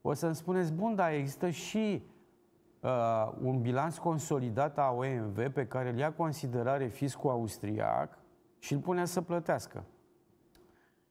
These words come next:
Păi nu e chiar așa. Că, de fapt,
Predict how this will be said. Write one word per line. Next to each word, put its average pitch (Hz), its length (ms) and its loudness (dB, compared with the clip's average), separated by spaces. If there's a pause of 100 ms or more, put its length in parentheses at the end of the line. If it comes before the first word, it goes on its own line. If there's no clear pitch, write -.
(400)
Păi 143 360 4
nu 160 200 2
e 226 160 0
chiar 170 280 2
așa. 113 500 0 (460)
Că, - 140 0 (260)
de 123 140 2
fapt, 151 380 2